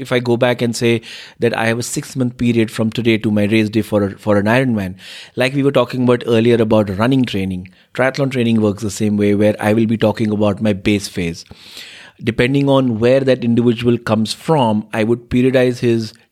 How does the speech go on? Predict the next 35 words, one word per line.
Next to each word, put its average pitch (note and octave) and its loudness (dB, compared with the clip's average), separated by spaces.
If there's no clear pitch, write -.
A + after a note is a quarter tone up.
training A#2 0
in A2+ 2
a A#2 -4
good C3+ 0
eight C#3+ 0
to B2+ 0
twelve A2+ 0
weeks, D#3+ 0
where A#2 2
I A#2 4
will A#2+ 2
be A#2 2
just B2+ -2
talking A2 0
about G#2+ 2
doing G#2 0
zone G2+ 0
two, C3+ 4
zone G#2 0
three G2 -2
rides, B2+ 0
zone G2+ -2
two, G#2+ 0
zone G2+ -2
three F#2 -4
runs, B2 2
easy, C#3 2
uh, G2+ -2
swims, B2 -2
where B2+ 2
he's D3 0
only D3 0
building A#2+ 2
on A2 2
volume. F2 -6